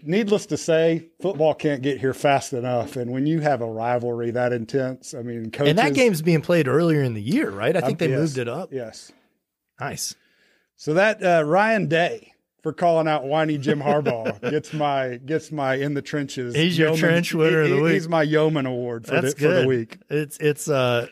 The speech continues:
Speaker 2: it's good trash talk season,
Speaker 1: I mean,
Speaker 2: you know, to
Speaker 1: you know,
Speaker 2: start off.
Speaker 1: I'm not even sure the Michigan fans like Harbaugh <laughs> anymore, let's be honest.
Speaker 2: <laughs> Well, and that's the big argument for him i-, is it's always, he's the best example of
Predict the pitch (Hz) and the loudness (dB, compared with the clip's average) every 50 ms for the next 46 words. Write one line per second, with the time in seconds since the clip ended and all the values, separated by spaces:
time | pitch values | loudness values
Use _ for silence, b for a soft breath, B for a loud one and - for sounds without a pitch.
0 | _ - - - - - 135 - - - 175 180 165 147 - - 147 147 151 139 | _ -14 -12 -8 -4 -4 -4 -4 -2 0 0 0 0 0 0 0 2 2 2 0
1 | - - - 127 110 107 - - - 117 110 107 98 98 104 165 175 170 123 127 | -2 -2 -4 -4 -4 -4 -8 -8 -6 -4 -4 -4 -6 -6 -4 -2 0 0 0 0
2 | 123 120 117 117 107 113 - 131 131 127 120 113 117 110 110 107 107 - - 208 | -2 -2 -2 -2 0 0 0 0 2 0 0 0 -2 -4 -4 -6 -8 -6 -4 -2
3 | 247 233 208 180 160 147 135 135 - - 151 131 123 117 127 139 131 - - 123 | 0 2 2 2 2 0 -2 -2 -2 0 0 0 0 -2 -2 -2 -2 -4 -6 -10
4 | 120 110 - - 120 117 113 113 101 113 113 113 - - 127 123 120 127 123 120 | -10 -10 -8 -8 -8 -6 -8 -8 -8 -8 -8 -6 -6 -6 -6 -4 -2 -2 -2 -2
5 | 120 - - 156 - 233 - 160 165 220 180 - - 139 185 143 151 147 131 127 | -2 -2 0 2 2 2 2 2 2 2 2 0 -2 -4 -2 0 0 0 0 0
6 | 120 117 113 107 - - - - - - - - - 302 320 294 240 - - 247 | -2 -6 -8 -10 -10 -12 -14 -16 -18 -18 -12 -6 -2 0 2 2 2 0 -2 -2
7 | 262 302 320 - - - 233 220 214 180 156 147 151 170 175 180 196 202 175 - | -2 -2 -4 -6 -6 -4 0 0 2 2 4 2 2 2 2 0 -2 -2 -4 -4
8 | 196 180 160 196 202 202 196 196 - _ - 175 175 - - 170 156 139 131 147 | -6 -4 -2 0 0 0 -2 -4 -6 _ -6 -6 -6 -2 0 0 0 0 0 -4
9 | - - b b b b b b b b b _ _ _ - - 233 - 190 170 | -10 -18 b b b b b b b b b _ _ _ -18 -16 -6 -2 -2 0
10 | - 220 220 233 220 202 170 147 - - - 202 226 196 208 - 151 131 143 131 | 2 2 2 4 4 2 2 0 -2 -4 -2 -2 0 0 -2 -4 -4 -2 -2 -2
11 | 123 - - 110 107 101 117 113 110 - - 104 101 98 95 101 | -2 -4 -8 -8 -6 -4 -4 -4 -4 -6 -6 -6 -6 -6 -8 -12